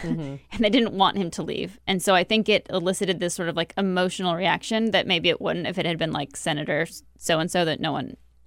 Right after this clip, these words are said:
Speaker 2: knows about as much. But, but Franken was sort of, like, a darling of the left. And I think that,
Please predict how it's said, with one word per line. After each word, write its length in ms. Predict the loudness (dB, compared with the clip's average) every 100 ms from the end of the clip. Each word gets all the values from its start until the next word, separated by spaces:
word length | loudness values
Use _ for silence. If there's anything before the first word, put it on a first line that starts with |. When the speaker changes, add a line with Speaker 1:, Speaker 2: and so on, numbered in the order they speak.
| -6
Speaker 2:
knows 280 | 2 2 2
about 160 | -2 -6
as 120 | -8
much. 260 | -10 -10
But, 140 | -10 -10 -10
but 100 | -2
Franken 320 | 0 2 0
was 120 | -2
sort 120 | -2 -4
of, 60 |
like, 140 | -4 -6
a 40 |
darling 460 | -2 0 0 -4 -8
of 120 | -10
the 100 | -4
left. 380 | -4 -4 -10 -20 -20 -20 -20 -4
And 140 | 0
I 60 | 0
think 240 | 0 -2
that, 160 | -2